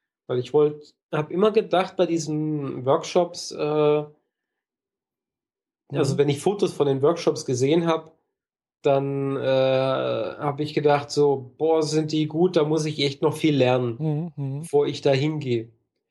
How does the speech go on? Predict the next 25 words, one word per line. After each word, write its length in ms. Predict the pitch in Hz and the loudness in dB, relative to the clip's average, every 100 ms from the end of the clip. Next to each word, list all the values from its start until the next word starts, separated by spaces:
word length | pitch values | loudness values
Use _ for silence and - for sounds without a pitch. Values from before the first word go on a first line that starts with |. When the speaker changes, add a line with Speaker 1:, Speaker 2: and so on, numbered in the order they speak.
| _ _ | _ _
Speaker 1:
Das 180 | 147 143 | -4 0
war 120 | 165 | 2
die 100 | 185 | 2
falsche 380 | 190 165 165 180 | 0 0 2 2
Herangehensweise. 920 | 175 170 190 170 151 131 139 135 123 127 | 2 0 0 2 0 0 0 2 2 -2
Ich 120 | 123 | -2
hätte 220 | 165 180 | 0 0
sehen 320 | 143 147 165 | 0 0 0
sollen, 260 | 160 170 170 | 2 2 2
was 160 | 160 | -2
die 100 | 160 | -2
Leute 320 | 156 156 156 151 | 0 2 2 -2
vorher 380 | - 208 160 135 | 0 2 2 0
produziert 580 | 123 147 139 135 143 139 | -2 -2 -2 0 0 2
haben 220 | 135 131 | 0 -2
vor 280 | 123 - 190 | -4 0 2
dem 180 | 160 139 | 0 0
Workshop 420 | 135 - - 170 - | 0 0 -2 -2 -4
und 160 | 165 | -6
Speaker 2:
Mhm. 180 | 165 160 | -4 0
Speaker 1:
was 140 | 156 - | -2 -2
die 140 | 160 | 0
Ergebnisse 640 | 143 127 185 180 127 127 117 | 0 2 0 -2 -6 -6 -4
waren. 220 | 117 120 151 | -6 -6 -8
Speaker 2:
Mhm. 280 | 143 160 | -8 -10